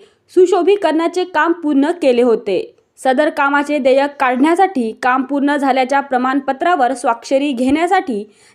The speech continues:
त्यांनी जिल्हा परिषद बांधकाम उपविभाग आर्णी येथील उपअभियंत्याची भेट घेतली.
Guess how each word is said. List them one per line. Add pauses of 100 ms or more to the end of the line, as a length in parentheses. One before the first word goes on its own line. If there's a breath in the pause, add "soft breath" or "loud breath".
त्यांनी
जिल्हा
परिषद
बांधकाम
उपविभाग (140)
आर्णी
येथील (640 soft breath)
उपअभियंत्याची
भेट
घेतली.